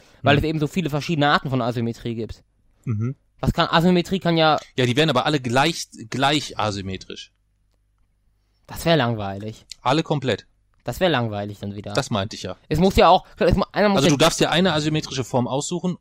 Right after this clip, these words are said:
Speaker 2: und alle Chips in der Tüte haben genau diese
Speaker 1: Hm,
Speaker 2: Form,
Speaker 1: nein.
Speaker 2: genau die Anzahl an Blasen,
Speaker 1: Das
Speaker 2: genau
Speaker 1: ist
Speaker 2: die
Speaker 1: ja das
Speaker 2: Anzahl
Speaker 1: Schöne an Asymmetrie, dass erstens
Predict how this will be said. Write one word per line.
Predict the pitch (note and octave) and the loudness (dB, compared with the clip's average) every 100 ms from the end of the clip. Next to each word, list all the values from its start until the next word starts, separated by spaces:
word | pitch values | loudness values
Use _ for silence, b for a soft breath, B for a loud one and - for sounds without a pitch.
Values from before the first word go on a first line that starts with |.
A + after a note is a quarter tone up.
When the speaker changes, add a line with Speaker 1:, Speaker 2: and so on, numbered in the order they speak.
| - | -2
Speaker 2:
und | B2+ - | -2 -2
alle | - C3+ F3 | -2 -2 -2
Chips | - - D#3 - | -4 -6 -6 -8
in | C3+ | -6
der | B2+ | -6
Tüte | - D#3+ D#3 D#3 | -6 -8 -6 -6
haben | A#2+ B2 A#2+ | -4 -2 0
genau | A#2 A#2+ C#3 | 0 2 0
diese | D3 D3 B2 | -2 -2 0
Speaker 1:
Hm, | |
Speaker 2:
Form, | A2+ C#3 D#3 | 0 -2 0
Speaker 1:
nein. | C3+ B2 | 2 2
Speaker 2:
genau | B2 D3+ | 4 2
die | D3+ C3 | -2 -4
Anzahl | C#3 C3+ B2 | -4 -2 -2
an | A#2+ | -2
Blasen, | A2+ A#2 D3 D#3+ | 0 0 0 -2
Speaker 1:
Das | C#3+ A2+ | 2 2
Speaker 2:
genau | B2 | 2
Speaker 1:
ist | - | 4
Speaker 2:
die | |
Speaker 1:
ja | F#3+ | 4
das | F3 | 4
Speaker 2:
Anzahl | - | 4
Speaker 1:
Schöne | A3 E3+ | 4 4
an | B2 | 2
Asymmetrie, | C#3+ D#3 D3 - F3 | 0 2 0 -2 -4
dass | C#3+ | -4
erstens | - E3 F#3+ F#3+ | -2 -2 0 -4